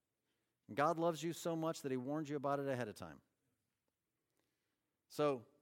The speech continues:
the last question to deal with together, and it won't take that long, is our response.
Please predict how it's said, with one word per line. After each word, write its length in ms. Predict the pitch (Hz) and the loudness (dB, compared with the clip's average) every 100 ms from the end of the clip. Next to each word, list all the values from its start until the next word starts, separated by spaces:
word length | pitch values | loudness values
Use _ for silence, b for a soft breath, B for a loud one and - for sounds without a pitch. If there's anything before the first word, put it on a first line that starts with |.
| _ | _
the 80 | 113 | 0
last 300 | 135 151 - | 2 2 2
question 320 | 151 147 143 | -2 -2 -2
to 60 | 127 | -2
deal 180 | 139 147 | 0 0
with 140 | 143 | -2
together, 360 | - 127 139 147 | -2 2 2 2
and 120 | 135 | -2
it 40 | 120 | -4
won't 180 | 135 135 | -4 -2
take 160 | 127 127 | -2 0
that 100 | 113 | -2
long, 300 | 110 107 104 _ _ _ _ _ _ _ _ _ _ _ - | -4 -8 -12 _ _ _ _ _ _ _ _ _ _ _ -2
is 180 | 117 113 | 0 2
our 160 | 123 | 2
response. 640 | 117 - - 87 - - | 2 -2 -6 -10 -10 -18